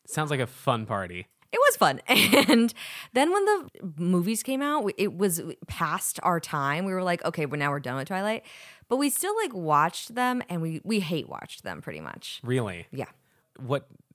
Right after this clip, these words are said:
Speaker 1: inspired the change? How'd you go from loving them to hating them?
Speaker 2: Loving a book and seeing the movie thing, uh, even if it's an amazing movie and an amazing book, like, like, just a dramatic thing,
Speaker 1: Mm-hmm.
Speaker 2: there's always gonna be something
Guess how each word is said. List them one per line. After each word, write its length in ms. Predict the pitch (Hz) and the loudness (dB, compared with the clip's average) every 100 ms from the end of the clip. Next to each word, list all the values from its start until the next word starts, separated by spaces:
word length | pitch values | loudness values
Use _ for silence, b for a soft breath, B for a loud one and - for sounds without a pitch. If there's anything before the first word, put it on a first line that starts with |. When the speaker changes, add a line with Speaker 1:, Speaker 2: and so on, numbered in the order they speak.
| - | -10
Speaker 1:
inspired 680 | 123 - - 123 110 101 | -8 -4 0 0 0 -4
the 60 | 95 | -8
change? 420 | - 156 151 92 - | -10 -8 -8 -10 -8
How'd 200 | 117 104 | -8 -8
you 80 | |
go 180 | 107 110 | -6 -6
from 420 | - 117 101 101 | -6 -8 -8 -10
loving 340 | 107 110 107 101 | -4 -4 -4 -8
them 120 | 98 | -10
to 80 | 104 | -12
hating 360 | 104 156 107 - | -10 -8 -10 -12
them? 240 | 73 - - | -14 -14 -14
Speaker 2:
Loving 440 | - 196 190 208 415 | -8 -2 0 0 -4
a 40 | 403 | -4
book 520 | 165 147 240 - - - | -2 0 0 -6 -18 -4
and 140 | 196 - | -2 0
seeing 320 | - 190 208 | 0 0 0
the 80 | 202 | 0
movie 420 | 175 160 180 220 | 0 -2 -4 -4
thing, 240 | 254 254 - | -2 -2 0
uh, 100 | - - | -2 -2
even 240 | 262 330 440 | -4 -2 0
if 100 | 440 | 0
it's 140 | 277 233 | -2 0
an 180 | 196 208 | 2 2
amazing 540 | 196 170 170 170 180 | 2 0 0 -2 -2
movie 200 | 165 165 | -2 -2
and 60 | 156 | -2
an 60 | |
amazing 380 | 151 143 143 160 | -2 -4 -4 -4
book, 240 | 139 147 - | -2 -4 -2
like, 260 | 143 135 - | -4 -4 -4
like, 180 | 196 170 | -4 -2
just 200 | 226 - | -2 -2
a 60 | |
dramatic 600 | 170 165 160 131 131 131 - | -2 -2 -2 -2 -2 -4 -10
thing, 400 | 113 76 78 170 B | -12 -10 -12 -16 B
Speaker 1:
Mm-hmm. 320 | 127 113 98 202 | -6 -4 -2 0
Speaker 2:
there's 180 | 269 | 2
always 280 | 220 285 339 | 2 0 0
gonna 180 | 349 330 | -4 -6
be 100 | 311 | -4
something 760 | - - 190 185 - 165 147 | -4 -2 -2 -2 -2 0 0